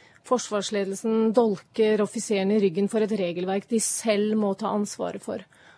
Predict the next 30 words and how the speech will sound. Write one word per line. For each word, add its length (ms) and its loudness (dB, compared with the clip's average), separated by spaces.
Og 120 2
jeg 300 4
skulle 260 -2
ønske 480 0
at 220 0
flere 800 0
av, 400 2
eh, 160 2
offiserens 600 -4
kolleger 840 0
og 340 2
annet 300 0
befal 500 2
gikk 320 -2
ut 180 -4
og 60 -2
sa 260 0
litt 380 0
om 180 2
den 200 2
her 180 0
saken, 480 -4
sånn 160 -2
at 80 -4
man 120 0
kunne 200 0
få 140 -2
belyst 420 -2
den 160 0
fra 320 0